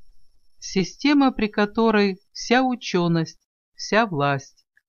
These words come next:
вся мудрость, как мирская, так и тайная, сосредоточены в руках иерархии жрецов и являются достоянием одной только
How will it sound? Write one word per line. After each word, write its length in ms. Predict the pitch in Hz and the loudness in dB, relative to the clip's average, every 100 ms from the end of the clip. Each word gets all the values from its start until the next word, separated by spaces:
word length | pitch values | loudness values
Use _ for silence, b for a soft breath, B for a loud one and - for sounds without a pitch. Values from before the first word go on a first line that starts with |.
| _ _ | _ _
вся 340 | - 170 190 | -4 2 4
мудрость, 720 | 208 214 160 139 123 - _ _ _ _ | 4 2 0 -2 -6 -10 _ _ _ _
как 260 | 190 208 | -2 0
мирская, 540 | 226 226 214 - 247 226 | 0 -2 -4 -2 0 0
так 200 | 220 208 | -2 -4
и 40 | 214 | -6
тайная, 640 | - 170 131 127 123 120 - _ _ _ _ - | -2 0 0 -2 -4 -6 -12 _ _ _ _ -6
сосредоточены 960 | 175 165 185 175 185 254 277 - 254 | -2 -2 0 0 0 0 -4 0 0
в 60 | 220 | 0
руках 400 | 185 - 196 202 - - | -2 0 0 0 -4 -8
иерархии 720 | 190 170 143 151 160 - 185 | -2 0 0 0 -2 -4 -6
жрецов 680 | 170 190 208 202 165 135 117 - - _ _ _ - | -4 -4 -4 -6 -4 -4 -4 -16 -20 _ _ _ -6
и 60 | |
являются 680 | 170 185 185 240 277 269 262 | -2 0 2 2 0 -4 -4
достоянием 920 | 226 220 - 185 185 196 202 202 196 - _ - - - - - _ | -4 -2 0 0 2 2 2 0 -2 -8 _ -20 -20 -20 -20 -20 _
одной 580 | 160 170 170 214 277 277 | 0 2 2 2 2 0
только 600 | - 220 240 - 247 | 2 2 2 0 0